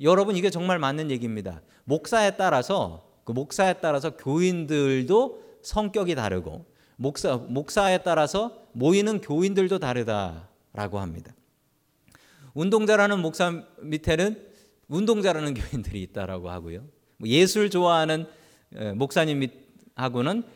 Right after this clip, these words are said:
예술 좋아하는 분들이 많이 모인다라고 합니다. 제 친구 하나가 있는데요. 동부에서 목회를 하고 있습니다. 신학교 때부터 친구고 동갑내기 친구라 뭐 허울 없이 이름 부르면서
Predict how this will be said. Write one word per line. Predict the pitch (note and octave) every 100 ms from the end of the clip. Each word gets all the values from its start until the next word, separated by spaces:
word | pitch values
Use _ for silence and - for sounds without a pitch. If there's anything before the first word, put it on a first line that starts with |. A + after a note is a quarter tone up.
| - B2
예술 | D#3+ G3 G#3+
좋아하는 | E3+ D#3 C#3 A#2+
분들이 | G#2+ G#2+
많이 | G2+ G2+ G2
모인다라고 | G2 G2+ F#2 F2 E2+ E2+ G2+ F#2
합니다. | G#2 F#2 E2 - _ _ _ _ _ _ _ _ _ _ -
제 | E3+
친구 | - C4 C4
하나가 | B3 A3 G3+
있는데요. | F3 D3+ C3 B2+ D#3+ A2+ F#2
동부에서 | C#3+ F3 F#3+ F3
목회를 | D#3+ C#3 - E3 E3
하고 | C#3
있습니다. | A#2+ - A2 G#2+ G2+
신학교 | - G#3 G#3
때부터 | F#3+ E3+ D3+ D#3+
친구고 | - G3 F3 D#3 F3
동갑내기 | B2+ C#3+ D#3+ D#3+ D3+
친구라 | D3 E3 B2+ A#2+
뭐 | B2 B2
허울 | E3+ F3
없이 | D3+ A#2+ C3
이름 | A#2+ C#3
부르면서 | B2 B2 A#2+ G#2+ F#2+ -